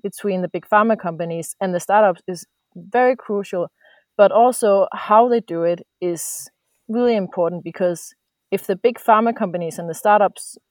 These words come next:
have a too close collaboration, there is the risk that the startup will lose the creativity because it will be killed by the bureaucratic system that the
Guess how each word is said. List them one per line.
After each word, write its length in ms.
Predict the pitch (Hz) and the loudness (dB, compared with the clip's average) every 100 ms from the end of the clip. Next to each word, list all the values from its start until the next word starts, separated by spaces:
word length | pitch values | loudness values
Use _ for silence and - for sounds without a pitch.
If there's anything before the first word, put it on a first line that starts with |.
| - | -20
have 300 | - 196 190 _ _ | -4 -4 -4 _ _
a 80 | 180 | -8
too 240 | - 240 233 | -6 -6 -4
close 300 | 220 214 - | -2 -2 -2
collaboration, 800 | - 180 - 190 240 - 208 190 _ _ _ _ - | -4 -4 -2 -2 -2 -6 -10 -10 _ _ _ _ -4
there 200 | 196 202 | 0 2
is 340 | 226 247 - | 2 -2 -6
the 140 | - 214 | -4 -4
risk 440 | 196 254 - - - _ | 0 -2 -2 -14 -20 _
that 340 | 180 185 175 - _ _ | 0 2 2 -2 _ _
the 100 | 196 | -8
startup 420 | 190 - 202 208 - | -4 0 2 2 -2
will 200 | 202 202 | -4 -4
lose 560 | 202 240 302 - - - _ _ | -2 -4 -6 -12 -20 -20 _ _
the 60 | 202 | -12
creativity 640 | - 190 - 214 233 - | -6 -6 -4 -6 -6 -8
because 300 | 185 190 196 | -12 -8 -8
it 100 | 202 | -6
will 160 | 202 208 | -6 -6
be 160 | 202 190 | -6 -8
killed 340 | - 220 240 - | -4 -2 -2 0
by 300 | 180 175 185 _ _ _ | 2 2 -2 _ _ _
the 100 | 185 | -4
bureaucratic 560 | 190 202 - 202 185 - | 0 -2 0 -2 -2 -4
system 460 | 190 190 180 160 | -6 -6 -8 -6
that 180 | 160 | -6
the 60 | 160 | -6